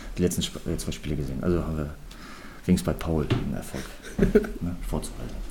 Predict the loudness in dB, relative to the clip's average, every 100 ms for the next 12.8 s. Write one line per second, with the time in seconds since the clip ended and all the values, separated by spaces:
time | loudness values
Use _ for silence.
0 | -6 -4 -4 -2 0 2 4 4 4 4
1 | 4 2 2 2 0 0 -4 -2 2 2
2 | 6 10 10 10 12 12 12 10 6 6
3 | 6 6 6 6 6 6 8 8 8 4
4 | 2 4 8 12 12 10 6 6 6 8
5 | 8 6 6 8 10 10 10 8 6 8
6 | 6 6 4 4 4 2 4 4 4 4
7 | 6 6 6 4 2 0 -2 -2 -2 -2
8 | -4 -10 -10 -4 2 4 6 6 6 4
9 | 4 4 6 4 2 2 6 6 8 4
10 | 2 6 6 8 8 8 8 2 2 0
11 | 0 -2 -6 -8 -12 -14 -16 -14 -14 -14
12 | -12 -4 0 4 4 4 2 -6